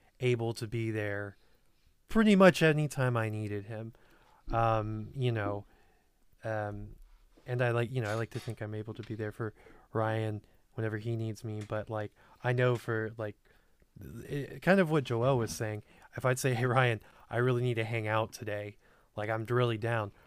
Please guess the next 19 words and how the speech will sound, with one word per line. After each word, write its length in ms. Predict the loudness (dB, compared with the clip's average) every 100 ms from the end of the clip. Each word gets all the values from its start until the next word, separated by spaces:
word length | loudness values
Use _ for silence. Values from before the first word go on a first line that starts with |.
| _
Ryan 260 | -2 -2 -2
would 100 | -2
be 80 | -2
like, 140 | 4
"Yep, 180 | 4 2 -6
let's 200 | -8 -8
do 200 | -2 0
it." 140 | 0 -6 _ _ _
You 140 | -6
know, 160 | -4 -4
he'd 120 | -2
be 60 | 0
like, 120 | 4
"Oh, 280 | 4 4 0
I 80 | -2
was 120 | -2
working, 280 | -4 -4 -6
you 80 |
know, 160 | -4 -6